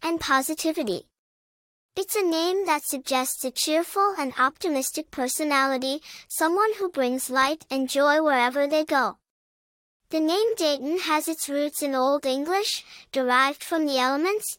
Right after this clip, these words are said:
Dayt, meaning day, and Tun, meaning town or settlement. It was originally a surname used to denote someone from a sunny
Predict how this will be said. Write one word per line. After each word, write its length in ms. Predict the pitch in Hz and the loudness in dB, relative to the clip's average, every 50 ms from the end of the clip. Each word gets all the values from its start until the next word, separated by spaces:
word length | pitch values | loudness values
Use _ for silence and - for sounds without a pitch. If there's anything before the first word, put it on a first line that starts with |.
| _ - | _ -4
Dayt, 380 | - 254 254 285 320 339 - - - - - _ - | -2 0 0 0 0 -2 -6 -14 -20 -20 -20 _ -6
meaning 400 | 247 254 269 285 311 330 339 349 - _ _ - | -4 -2 -2 0 0 -2 -2 -4 -6 _ _ -6
day, 360 | - 254 247 254 262 285 320 - - - - _ - | -4 -2 0 0 -2 -2 -4 -8 -16 -20 -20 _ -6
and 320 | 262 262 269 269 269 - - - | -4 -2 -2 -2 -4 -8 -10 -8
Tun, 380 | - - - - 302 330 370 392 - - _ - | -4 0 2 2 2 2 -2 -4 -6 -12 _ -6
meaning 460 | 269 269 269 277 302 320 339 359 370 - _ - | -4 -2 0 0 0 0 0 -2 -4 -6 _ -10
town 400 | - - 294 269 269 285 320 320 | -6 -2 0 0 0 0 0 -2
or 140 | 311 330 | -2 -2
settlement. 560 | 349 - - 359 311 269 220 196 180 160 156 _ _ _ _ _ _ _ _ _ _ _ _ _ _ _ _ _ _ _ _ - | -4 -2 -2 -2 -2 -2 -2 -4 -6 -8 -10 _ _ _ _ _ _ _ _ _ _ _ _ _ _ _ _ _ _ _ _ -4
It 120 | - 294 277 | -2 -2 0
was 180 | 285 330 - | 0 0 2
originally 680 | 381 359 320 311 330 320 - 349 339 359 359 392 403 381 | 2 0 2 2 0 0 0 -2 0 0 0 2 2 0
a 80 | 320 | 0
surname 580 | - - - 285 269 269 269 262 247 254 269 269 | 0 -2 -2 0 0 0 0 0 0 0 -2 -2
used 340 | 262 262 262 302 - - - | -2 -2 -2 -2 -4 -4 -4
to 80 | 311 262 | -4 -4
denote 400 | 269 277 269 269 269 330 392 - | -2 -2 0 0 0 0 -2 -4
someone 500 | - - - 277 269 262 277 285 302 349 | -4 -2 -2 0 0 0 0 0 -2 -2
from 220 | - - 285 277 | -2 -2 -2 -2
a 80 | 254 254 | -2 -2
sunny 480 | - - - 269 269 302 349 370 403 | -4 -2 -2 -2 0 0 0 0 -2